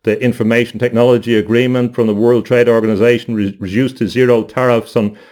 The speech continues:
a number of goods, four hu-, on a, a schedule of four hundred items, that led to an explosion of technological growth,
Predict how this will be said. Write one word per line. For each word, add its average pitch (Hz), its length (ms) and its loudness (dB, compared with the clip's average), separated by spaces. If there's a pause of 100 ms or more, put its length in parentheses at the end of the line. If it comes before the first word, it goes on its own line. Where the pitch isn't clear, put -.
a 107 80 -2
number 120 320 2
of 98 160 0
goods, 117 420 0 (220)
four 127 320 4
hu-, 120 140 -2
on 113 120 -2
a, 107 280 -2
a 98 60 -6
schedule 120 440 0
of 101 100 -2
four 123 240 2
hundred 113 280 0
items, 117 420 -2 (320)
that 113 160 -2
led 127 400 2
to 123 160 0
an 117 60 2
explosion 117 540 0
of 104 100 -6
technological 107 580 0
growth, 107 400 0